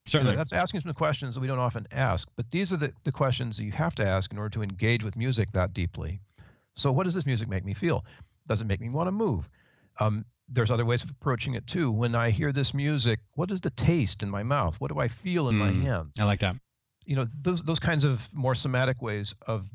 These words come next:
Speaker 2: digging into the content of music can often
Speaker 1: Mm-hmm.
Speaker 2: release the emotion or emotions that
Speaker 1: Yes.
Speaker 2: are in it.
Speaker 1: Yes.
Speaker 2: And what you'll find is that, you know, you have songs that generally trend sad or happy.
Speaker 1: Mm-hmm.
Speaker 2: And you may have, if you're, uh, really,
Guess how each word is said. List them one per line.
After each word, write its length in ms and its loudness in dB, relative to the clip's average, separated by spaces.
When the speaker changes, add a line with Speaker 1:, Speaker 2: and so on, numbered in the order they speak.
Speaker 2:
digging 400 4
into 400 2
the 80 0
content 420 -2
of 60 -6
music 400 -4
can 100 -2
often 280 2
Speaker 1:
Mm-hmm. 100 2
Speaker 2:
release 300 0
the 100 -6
emotion 680 0
or 120 0
emotions 480 -4
that 180 -2
Speaker 1:
Yes. 160 2
Speaker 2:
are 60 -2
in 80 -6
it. 140 -14
Speaker 1:
Yes. 400 -4
Speaker 2:
And 100 2
what 120 0
you'll 80 2
find 320 0
is 100 0
that, 180 0
you 60 0
know, 100 0
you 100 2
have 180 2
songs 260 0
that 80 -6
generally 400 -2
trend 540 0
sad 420 0
or 100 -4
happy. 460 0
Speaker 1:
Mm-hmm. 100 0
Speaker 2:
And 240 2
you 100 -4
may 220 2
have, 300 4
if 140 -4
you're, 280 -2
uh, 40 -4
really, 260 0